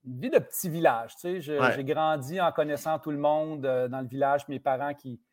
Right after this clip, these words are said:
Speaker 1: sais, qui étaient très connus aussi, euh, la messe le dimanche. Euh,
Speaker 2: Wow,
Speaker 1: j'ai, j'ai,
Speaker 2: ouais.
Speaker 1: euh, c'est là, d'ailleurs, que j'ai commencé à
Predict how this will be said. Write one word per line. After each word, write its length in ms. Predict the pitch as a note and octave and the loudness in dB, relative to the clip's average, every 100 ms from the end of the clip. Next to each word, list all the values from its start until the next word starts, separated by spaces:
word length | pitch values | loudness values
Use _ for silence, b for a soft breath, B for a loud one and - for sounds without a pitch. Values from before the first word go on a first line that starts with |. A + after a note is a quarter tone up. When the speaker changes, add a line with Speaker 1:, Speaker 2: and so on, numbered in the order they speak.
| _ _ _ _ _ | _ _ _ _ _
Speaker 1:
sais, 60 | - | -14
qui 60 | C#3 | -8
étaient 140 | C3+ C3 | -8 -6
très 160 | D3+ | -6
connus 400 | C#3+ D3 D3+ D#3 | -2 -2 -2 -4
aussi, 680 | D3+ C3+ - - E3 E3 E3+ | -6 -8 -10 -8 -6 -4 2
euh, 140 | C#3+ C#3 | 4 6
la 160 | D3 | 4
messe 300 | D3 D#3+ D#3+ | 4 2 0
le 120 | E3 D3 | 0 -2
dimanche. 720 | C3 D#3 E3 F#3 F3 - - C#3+ C3+ | 0 0 0 -4 -14 -20 -20 _ -10
Euh, 280 | C3 C3 | -8 -6
Speaker 2:
Wow, 460 | C3 A#2 B2 A#2 G2+ | 0 2 4 4 2
Speaker 1:
j'ai, 180 | C3 C3 | -2 -2
j'ai, 60 | B2+ | 0
Speaker 2:
ouais. 60 | |
Speaker 1:
euh, 140 | B2+ B2 | 0 0
c'est 160 | - D#3+ | 0 8
là, 120 | A3 | 10
d'ailleurs, 320 | C3+ F3 A#3 | 12 10 8
que 80 | E3+ | 4
j'ai 160 | C#3 | 0
commencé 800 | - E3 E3 D#3+ D3+ - F#3 A3 | 4 4 4 2 0 -2 0 2
à 340 | F#3+ C3+ C3 | 2 2 0